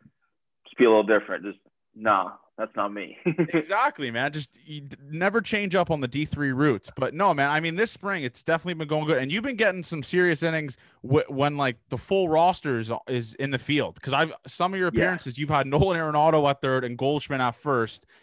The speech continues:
Speaker 2: And you're just, lo-, do you ever get, like, look around and say, "Man, what the fuck is going on here? Like, I was at a D three, like, three <laughs> years ago, and now I got
Speaker 1: <laughs>
Speaker 2: Nolan Arenado, like, three hundred million dollar man or whatever, at third base playing behind me"?
Speaker 1: Yeah, it's, it's wild.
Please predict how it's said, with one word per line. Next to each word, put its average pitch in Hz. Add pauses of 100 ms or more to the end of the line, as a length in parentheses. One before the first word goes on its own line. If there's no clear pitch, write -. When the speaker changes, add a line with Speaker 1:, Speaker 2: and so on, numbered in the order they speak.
(140)
Speaker 2:
And 143
you're 277
just, 233
lo-, 240 (160)
do 170
you 254
ever 311
get, 240
like, 190
look 180
around 156
and 147
say, 139
"Man, 131
what 214
the 113
fuck 156
is 139
going 139
on 127
here? 110
Like, 110
I 143
was 160
at 143
a 123
D 139
three, 139
like, 107
three 135
<laughs> 127
years 185
ago, 127 (260)
and 202
now 165
I 170
got 160
Speaker 1:
<laughs> -
Speaker 2:
Nolan 170
Arenado, 156
like, 123
three 165
hundred 156
million 151
dollar 139
man 139
or 135
whatever, 117 (520)
at 135
third 156
base 151 (180)
playing 147
behind 127
me"? 82 (1200)
Speaker 1:
Yeah, 135
it's, 107 (560)
it's 120
wild. 98